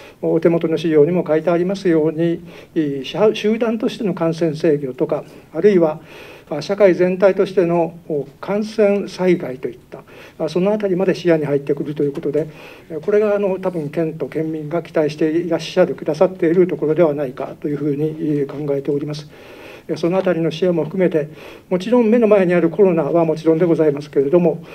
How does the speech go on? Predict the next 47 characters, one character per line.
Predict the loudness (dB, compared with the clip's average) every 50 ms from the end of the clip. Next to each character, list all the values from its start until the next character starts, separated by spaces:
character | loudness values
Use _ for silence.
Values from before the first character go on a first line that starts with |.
| -20 -10 _ 0
よ | 0
り | 2 2
広 | 2 2 4 4 4
い | 4 4
意 |
味 | 2 2
で | 0 2
の、 | 2 2 0 0 0 2 4 4
お、 | 4 2
感 | 2 -2 -4 -2
染 | 0 0 0 0
症、 | 2 4 4 4 4 2 -2 -10 -14 -20 -18 -12
学 | -8 -8 -6 -2 0
問 | 0 0 2
と | 0 0
し | 0 0
て | -2
の | -4 -4
感 | -6 -8 -8 -8
染 | -8 -10 -10 -10
症、 | -6 -4 -4 -4 -4 -10 -16 -8
人 | 0 2 2 4
材 | 6 6 6 6 4
育 | 2 0
成、 | 2 2 2
さ | 4 4 4
ら | 4 4
に | 4 4 2 2
研 | 2 0 0 0
究 | 0 0 0
を | 2
推 | 0 -2 -4
進 | -2 -4 -4 0
し | 2
て | 4
ま | 4 4
い | 4
り | 4
た | 4 2
い | 2
と | 2 -2
思 | -4 -6
い |
ま | -8 -10
す | -12 -12
の | -12 -12
で、 | -12